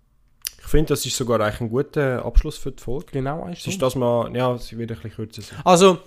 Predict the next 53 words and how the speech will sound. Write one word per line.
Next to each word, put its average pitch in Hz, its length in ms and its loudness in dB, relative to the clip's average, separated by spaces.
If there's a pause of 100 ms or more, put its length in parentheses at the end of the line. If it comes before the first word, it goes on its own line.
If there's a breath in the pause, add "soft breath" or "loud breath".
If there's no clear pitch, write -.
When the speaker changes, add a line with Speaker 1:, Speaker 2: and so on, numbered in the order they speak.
(120)
Speaker 2:
eben, 127 300 2
tut 165 220 2
uns 165 140 0
leid, 165 200 6
wenn 147 140 2
wir 151 60 2
jetzt 151 140 0
nicht, 170 120 -2
wer 180 120 4
weiß, 202 280 6
wie 202 60 4
viel 214 180 2 (200)
über 156 260 2
gewisse 170 280 0
Sachen 165 320 4
geredet 151 300 -2
haben, 127 140 -2
weil 123 120 -4
wir 135 120 -2
haben 143 80 -2
jetzt 123 140 -8
wirklich 160 220 -2
lange 165 220 4
über 131 160 0
die - 120 -18
Fragen 170 380 4
geredet. 143 300 0 (140 loud breath)
Speaker 1:
Ja, 104 180 -4
das 123 180 -8
hat, 139 160 -4
das 131 120 -4
hat 135 140 0
wirklich - 180 -8
ein 123 140 -8
bisschen - 20 -6
ausgeartet. - 500 -6
Speaker 2:
Das - 140 4
ist 160 60 4
wirklich, 202 380 8
ähm, 160 220 6 (320 loud breath)
aber 160 240 6
eben, 131 220 4 (220)
nächste 151 320 6
Folge, 160 320 8 (440)
die 143 140 6
wird 135 180 4
dann 127 120 0
clean 175 300 0
sein. 190 240 -6 (840)
Speaker 1:
Wieder 110 140 -12
ein - 20 -10
bisschen 110 160 -10
entspannter. 127 480 -10